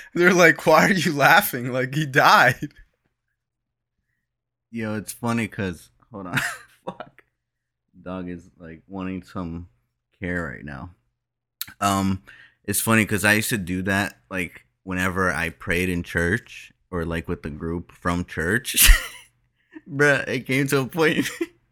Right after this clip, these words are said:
Speaker 2: <laughs> I couldn't control myself in the, <laughs> in the middle of a prayer, bro. I would just, like, start <laughs> cracking the fuck up. And, like, people around me would start, like,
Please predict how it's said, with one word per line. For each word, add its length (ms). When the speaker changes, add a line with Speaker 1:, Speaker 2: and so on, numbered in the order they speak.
Speaker 2:
<laughs> 500
I 80
couldn't 320
control 400
myself 540
in 120
the, 120
<laughs> 720
in 100
the 80
middle 420
of 120
a 80
prayer, 580
bro. 380
I 120
would 100
just, 260
like, 240
start 360
<laughs> 100
cracking 640
the 100
fuck 680
up. 140
And, 140
like, 220
people 560
around 360
me 80
would 160
start, 420
like, 260